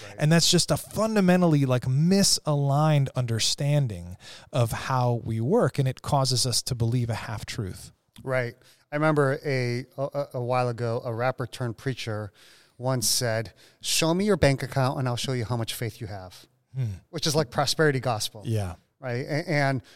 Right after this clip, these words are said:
Speaker 1: I just try to imagine him saying that to Jesus.
Speaker 2: Yeah. Yeah.
Speaker 1: <laughs> Right?
Speaker 2: Right. Son of Man has no
Speaker 1: Yeah.
Speaker 2: place to lay his head.
Speaker 1: Exactly.
Speaker 2: Yeah.
Speaker 1: A-, and then I wonder what Jesus would think about the diamond cross that, uh,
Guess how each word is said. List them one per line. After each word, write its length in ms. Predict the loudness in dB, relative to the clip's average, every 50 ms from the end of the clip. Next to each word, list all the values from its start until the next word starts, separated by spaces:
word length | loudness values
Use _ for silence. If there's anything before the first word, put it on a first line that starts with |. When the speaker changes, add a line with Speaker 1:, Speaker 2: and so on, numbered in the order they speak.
| -20 -20 _ 0
Speaker 1:
I 120 | 2 2
just 220 | 4 4 2 0 2
try 120 | 4 4 6
to 40 |
imagine 360 | 6 6 6 4 4 2 2 2
him 360 | 4 4 4 6 4 2 0 -2 -6
saying 360 | -4 -2 2 4 4 4 4
that 180 | 4 2 2 0
to 80 | -2 -2
Jesus. 720 | 0 0 0 0 0 -2 -4 -4 -2 -2 0 -2 -2 -4 -8 _
Speaker 2:
Yeah. 340 | -6 0 4 6 6 6 4 2 0 -2 0 2 4
Yeah. 440 | 8 8 10 10 10 8 4 0 -4
Speaker 1:
<laughs> 40 | -4
Right? 380 | -4 0 2 2 4 4 2 0 -4
Speaker 2:
Right. 160 | -6 -6 -6 -6 -6 -6 -4
Son 240 | 2 4 6 8 8
of 80 | 8
Man 300 | 8 8 8 8 8 8
has 260 | 8 8 6 6 6
no 140 | 8 8 8 8
Speaker 1:
Yeah. 60 | 8
Speaker 2:
place 360 | 6 6 6 6 4 4 4
to 80 | 4 4
lay 100 | 6 6
his 160 | 6 6 6 6
head. 200 | 6 6 6 4
Speaker 1:
Exactly. 280 | 2 -2 -6 -6 -8 -6
Speaker 2:
Yeah. 320 | -2 0 2 2 2 2 0 -2
Speaker 1:
A-, 20 | -6 -6 -4 -4
and 100 | -2 -2
then 140 | 0 0
I 100 | 2 2
wonder 300 | 4 4 4 4 4 6
what 180 | 6 6 4 4
Jesus 400 | 4 2 0 0 0 -2 -4 -4
would 120 | -6 -6
think 200 | -4 -4 -4 -2
about 380 | 0 2 2 2 0 -4 _ _
the 60 | -2 0
diamond 300 | 2 2 2 2 -2 -2
cross 440 | 0 2 2 4 2 0 -2 -2
that, 340 | -2 -2 -2 -2 -4 _ -8
uh, 200 | -6 -6 -6 -6